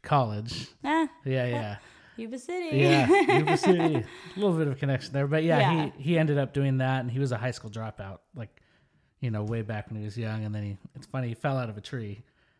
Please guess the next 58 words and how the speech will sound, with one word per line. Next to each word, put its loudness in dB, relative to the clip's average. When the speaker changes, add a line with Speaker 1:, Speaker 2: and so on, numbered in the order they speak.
Speaker 1:
and -6
then -4
he's -6
like, -10
"I -4
gotta -8
go -8
back -8
to -18
school." -12
So -6
he 0
ended -2
up, -8
and 0
of -4
course 2
he -2
ended -4
up -8
in -8
education, -10
the -10
one -8
thing -14
he -12
tried -6
Speaker 2:
Yeah. -2
Speaker 1:
to -2
escape. -2
But, 0
uh, 2
Speaker 2:
See, -12
my -2
parents -6
came -6
from -6
a -8
different -8
country. -8
Speaker 1:
Oh, 2
yeah, 2
yeah. 0
Speaker 2:
Yeah, -2
so -10
they -2
came -6
from -6
a -8
different -10
country, -8
and, -8
you -8
know, -10
they -10
ended -10
up -14
in -10